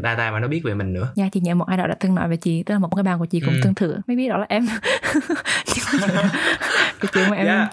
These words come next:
Speaker 1: em, là em, hình như là em.
Speaker 2: Dạ, dạ,
Speaker 1: Hình
Speaker 2: hình
Speaker 1: như
Speaker 2: như
Speaker 1: là
Speaker 2: là
Speaker 1: em.
Speaker 2: em có nói
Speaker 1: Dạ.
Speaker 2: với chị một lần, <laughs> ờ, là,
Speaker 1: Dạ.
Speaker 2: là em thử tắt cái tracking của Facebook và cái newsfeed của em trở nên rất là ngu ngốc, nó chẳng có gì liên quan cả. <laughs>
Speaker 1: Đúng rồi, à, cái đó là một câu chuyện hay nữa,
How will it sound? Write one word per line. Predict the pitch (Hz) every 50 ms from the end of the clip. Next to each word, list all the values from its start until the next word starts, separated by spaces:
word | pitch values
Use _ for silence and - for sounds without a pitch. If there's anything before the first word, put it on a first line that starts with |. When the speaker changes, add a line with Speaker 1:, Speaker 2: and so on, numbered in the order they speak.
| -
Speaker 1:
em, | - 160 170 180 - - - -
là | - 160 143
em, | - 143 151 160 151 131
hình | 139
như | 127 135
là | 143 143
em. | 120 113 127 131 131 127 -
Speaker 2:
Dạ, | 208 202
dạ, | 196 190 190
Speaker 1:
Hình | 185 185
Speaker 2:
hình | 165 208
Speaker 1:
như | 208
Speaker 2:
như | -
Speaker 1:
là | - 117
Speaker 2:
là | -
Speaker 1:
em. | - 123
Speaker 2:
em | 190 196
có | -
nói | 175 165 170
Speaker 1:
Dạ. | 156
Speaker 2:
với | 131 123 113
chị | 185
một | 190 196 180 185
lần, | 208 208 208 202 180 208 202 - -
<laughs> | 311 311 294 262 -
ờ, | - 175 165 165
là, | 165 175 180 185
Speaker 1:
Dạ. | 185 185 185 180 180 - - -
Speaker 2:
là | - 190 190
em | - 190 202
thử | - 196 -
tắt | - 220 240 - _
cái | - 156 151 151
tracking | - - 226 - - 202 185 180
của | - - 156 - -
Facebook | 180 175 - - - - - _
và | - 185 175
cái | 170 - 170 165
newsfeed | 170 185 202 - 254 240
của | - -
em | - 170 175 175
trở | 165 160 156
nên | 156 160 170 175 190
rất | 233 247 247
là | 220 185 180 170 175 - - - - - _
ngu | - 202
ngốc, | 208 226 269 - _ _ _ -
nó | 180 170
chẳng | - 160
có | - 156
gì | 160 175 185
liên | 190 208 -
quan | 214 190 208
cả. | - 190 190 - - 196 170 196 202 180
<laughs> | - - 359 - - - -
Speaker 1:
Đúng | 135 165
rồi, | 165 151 131 120 113 107 - -
à, | - 110 110 - -
cái | 143 147
đó | 160
là | 170 160
một | 117 104 -
câu | 117 120
chuyện | - 117 92 92 101
hay | 120 117 117 123 123
nữa, | 110 85 - - 127 143